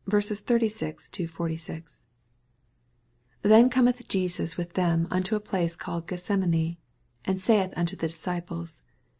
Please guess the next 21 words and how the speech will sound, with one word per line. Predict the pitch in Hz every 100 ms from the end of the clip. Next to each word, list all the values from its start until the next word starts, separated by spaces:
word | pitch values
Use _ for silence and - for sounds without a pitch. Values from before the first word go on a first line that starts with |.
| _ -
"Sit | - 214 -
ye | 202
here, | 196 - 220 165 170 175 _
while | - 175 165
I | 175
go | 175 170 160 165 -
and | 180
pray | - 170
yonder." | 165 170 170 165 160 165 _ _ _ _ _ _ _ _ _ _ _
And | - 226
he | 233
took | 285 285
with | 247
him | 208 175
Peter | - 190 190 202
and | 185 180
the | 180
two | -
sons | 226 - 175 170
of | 175
Zebedee, | 175 175 165 165 160